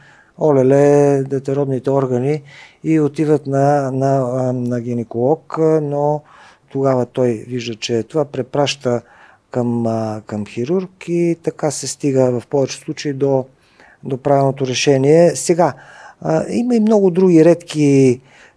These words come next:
а, състояния, които могат да се объркат, но едни ще ги объркат, други няма, другите още по-няма и така, така че не може да се обобщи.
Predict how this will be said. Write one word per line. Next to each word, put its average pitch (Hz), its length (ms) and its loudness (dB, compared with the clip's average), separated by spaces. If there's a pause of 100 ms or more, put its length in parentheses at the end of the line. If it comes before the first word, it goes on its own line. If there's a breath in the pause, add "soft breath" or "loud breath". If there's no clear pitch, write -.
а, 139 60 -4
състояния, 151 500 0
които 147 300 -4
могат 147 320 4
да 123 120 -2
се - 160 -4
объркат, 131 520 0
но 175 260 2 (1040 soft breath)
едни 160 340 -6
ще - 140 -8
ги 135 120 -6
объркат, 139 480 -2
други 135 320 -4
няма, 143 480 -2
другите 139 400 -6
още 139 260 -6
по-няма 135 680 -2 (460 loud breath)
и 165 300 4
така, 160 460 -2
така 165 200 -2
че 165 120 -4
не 151 80 -2
може 170 280 0
да 160 100 -2
се - 140 -2
обобщи. 127 680 -2